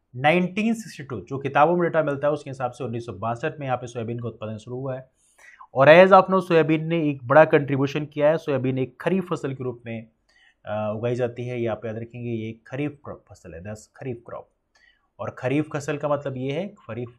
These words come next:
खरीफ फसल का मतलब ये है कि जून में इसको आप, अ, बुआई करेंगे, अक्टूबर में इसकी कटाई करेंगे, सिंपल सी बात है ना। अ, ये एक प्रकार से आप कह सकते हैं कि खरीफ फसलें जो हैं एक प्रकार से,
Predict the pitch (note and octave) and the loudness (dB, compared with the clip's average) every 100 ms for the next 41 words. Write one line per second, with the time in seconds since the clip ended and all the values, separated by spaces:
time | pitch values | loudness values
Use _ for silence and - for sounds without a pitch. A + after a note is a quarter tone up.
0 | - A#2+ C3 B2+ B2 B2 B2 A#2+ A#2+ A#2 | -14 -8 -6 -8 -8 -8 -8 -8 -8 -8
1 | C#3+ F3 E3 G#2+ A#2+ A#2+ A#2 A#2 - G#2+ | -8 -6 -6 -4 -6 -4 -6 -10 -8 -8
2 | - _ - - - _ G2 G2 F#2+ F#2+ | -8 _ -20 -20 -20 _ -8 -6 -6 -8
3 | F2+ G2+ A#2 C#3 C#3+ C#3+ C#3+ C#3 A#2 - | -10 -6 -2 -2 -2 -4 -4 -6 -8 -14
4 | F#2+ - A2+ - D3 C3 A2+ - A#2+ B2+ | -20 -14 -14 -8 -4 -4 -6 -8 -6 0
5 | C#3+ C#3+ C3+ C3 C3 D#3 D3 C#3+ D3 A#2+ | 0 0 -4 -4 -8 -10 -10 -8 -4 -4
6 | B2+ E3 A#3 _ _ _ - G#2 - A2+ | -4 -8 -10 _ _ _ -20 -20 -8 -4
7 | A2+ C3 C#3 C3 B2+ B2+ B2 - B2+ C3 | -2 -2 -2 0 0 0 -4 -4 -4 -4
8 | B2 C3 C3 C#3+ D3+ - A#2 A#2+ B2+ A#2+ | -8 -10 -10 -8 -10 -8 -6 -6 -8 -8
9 | A#2+ A2+ A#2 G3 G#3 C3+ A#2 A2+ A2 A2 | -8 -6 -8 -8 -10 -12 -8 -10 -10 -12